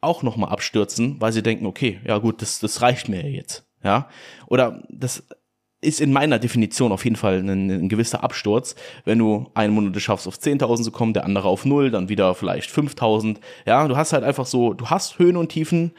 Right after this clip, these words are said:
egal wo, das ist, äh, im Leben, das ist, äh, im Business, es ist überall. Es ist überall hast du Höhen und Tiefen. Ähm,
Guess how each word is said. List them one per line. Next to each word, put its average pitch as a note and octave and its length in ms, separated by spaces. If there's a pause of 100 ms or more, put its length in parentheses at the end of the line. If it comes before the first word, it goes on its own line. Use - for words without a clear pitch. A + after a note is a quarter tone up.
(260)
egal C3+ 420
wo, D3 260
das - 260
ist, A2+ 200
äh, F2 200
im G2 140
Leben, C#3+ 420
das F#2+ 160
ist, - 240
äh, - 60
im F#2+ 120
Business, C3+ 400
es A2+ 100
ist B2+ 220
überall. D3+ 420 (300)
Es A2+ 140
ist C3 180
überall D#3+ 340
hast C#3 220
du A#2+ 100
Höhen D3 200
und E3 120
Tiefen. C3+ 460 (400)
Ähm, B2 420